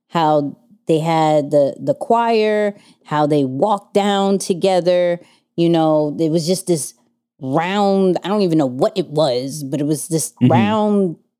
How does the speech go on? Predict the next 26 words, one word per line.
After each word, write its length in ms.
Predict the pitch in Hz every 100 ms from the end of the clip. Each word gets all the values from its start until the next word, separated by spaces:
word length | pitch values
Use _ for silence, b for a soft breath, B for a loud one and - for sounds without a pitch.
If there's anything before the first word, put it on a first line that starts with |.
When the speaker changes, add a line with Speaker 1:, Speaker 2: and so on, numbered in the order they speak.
| _ -
Speaker 1:
stage 880 | - - 202 185 180 165 156 160 - b b _ -
that, 380 | 165 170 165 - 160
um, 500 | 165 165 156 147 139
always 300 | 208 208 196
had 240 | 202 185 165
smoke 500 | - 180 180 - -
for 160 | -
no 140 | 170 165
reason. 640 | 165 160 156 156 156 151
It 80 | 175
was 120 | 175
just 300 | 160 - - _ _ _ _
the 160 | 143 -
smoke 400 | - 170 175 160
everywhere. 640 | 151 151 147 143 151 -
Speaker 2:
<laughs> 60 | 120 B B _ _
Speaker 1:
Um, 540 | 170 170 165 160 156 147 _ _ -
from 220 | 170 160
everything 480 | 185 202 202 208 190
from 160 | 185 180
the 80 |
different 460 | 160 143 190 175 143
camera 480 | - 208 202 190 170
angles, 960 | 180 180 180 170 165 160 160 151 - - _ _ _ _ -
um, 680 | 160 151 147 143 135 135 -
just, 380 | 170 - -